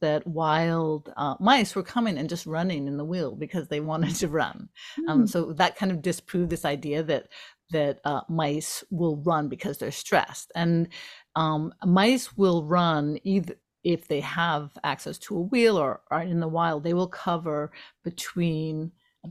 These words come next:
Speaker 1: it sort of, um, varies in the estimates, but I'd say, uh, from four to, to eight miles a day, just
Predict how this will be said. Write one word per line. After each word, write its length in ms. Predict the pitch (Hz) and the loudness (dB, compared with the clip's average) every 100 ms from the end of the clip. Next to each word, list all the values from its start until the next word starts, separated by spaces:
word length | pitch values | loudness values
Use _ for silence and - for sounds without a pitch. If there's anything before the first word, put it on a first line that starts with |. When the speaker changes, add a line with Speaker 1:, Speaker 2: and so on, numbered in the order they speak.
| - 165 | -10 -10
Speaker 1:
it 180 | - | -10
sort 200 | - 170 | -6 -4
of, 160 | 143 135 _ _ _ | -4 -10 _ _ _
um, 260 | 151 139 160 | -6 -6 -2
varies 420 | 165 143 156 156 | 0 0 -2 -2
in 140 | 160 | -4
the 180 | 147 - | -4 -4
estimates, 360 | 143 - - - | -6 -6 -12 -10
but 120 | 131 | -4
I'd 200 | 135 147 | -4 -6
say, 520 | - 139 127 120 - _ _ _ | -4 -2 -2 -4 -10 _ _ _
uh, 60 | - - | -14 -4
from 180 | 170 156 | -4 -4
four 360 | - 165 160 | -4 0 0
to, 180 | 135 - _ _ _ - | 0 -4 _ _ _ -12
to 340 | - 170 143 - | -4 -2 -4 -2
eight 260 | 151 147 - _ _ _ _ | -2 -2 -8 _ _ _ _
miles 800 | 151 127 131 185 254 302 - - _ _ _ _ - | -4 -2 0 0 -2 -6 -14 -16 _ _ _ _ -12
a 40 | |
day, 520 | 139 156 147 185 254 - | -2 0 2 2 -2 -2
just 220 | 170 | -4